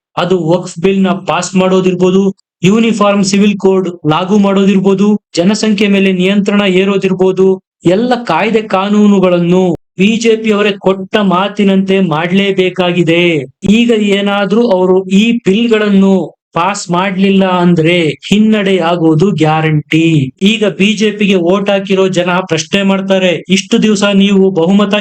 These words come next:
ಇಲ್ಲ ರಾಜ್ಯಸಭೆಯಲ್ಲಿ ತರೋದಿಕ್ ಆಗೋದಿಲ್ಲ ಅಂತ ಸಬು ಬೇಳ್ತಾ ಇದ್ರಿ, ಈಗ ಬಹುಮತ ಇದೆಯಲ್ಲ, ತತ್ಕ್ಷಣಕ್ಕೆ ಜಾರಿ ತನ್ನಿ" ಅನ್ನುವ ಒತ್ತಡಗಳು ಸಹ ಈಗ ಬಿ ಜೆ ಪಿ ಮೇಲೆ ಬಿದ್ದಿದೆ.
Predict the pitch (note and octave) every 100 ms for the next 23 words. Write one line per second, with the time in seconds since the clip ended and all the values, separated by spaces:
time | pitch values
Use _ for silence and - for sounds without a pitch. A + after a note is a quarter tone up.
0 | F#3+ F#3 G3+ F#3 F3+ F3+ F#3+ F#3+ F#3+ F#3+
1 | F#3+ G3 A3+ A#3+ _ _ - F3+ G3 G3
2 | G#3 E3 F#3+ G3 F#3+ F#3+ F#3+ E3 F#3 F3+
3 | D3+ D#3+ A3+ G#3 G3+ G3+ G3+ G3 G#3 A#3+
4 | A#3+ - _ D#3+ G3 G#3 E3 E3 D#3 D#3+
5 | F3 G3 F#3+ G3 F#3+ F#3 G#3+ G3+ F3 F3
6 | F3 F3 F3+ - F#3+ F#3+ - - G3+ G3
7 | - G3 - D#3 F3+ G3+ G#3 F#3+ F#3+ F#3+
8 | G3 F#3+ F#3 F#3+ F#3 E3+ E3+ F3 - F3+
9 | G3+ G3 G3 G3 F3 F3+ F3+ F3+ D#3 F3+
10 | F3+ F#3 F#3+ F3+ F3+ F3 F#3 F3 E3+ E3+
11 | E3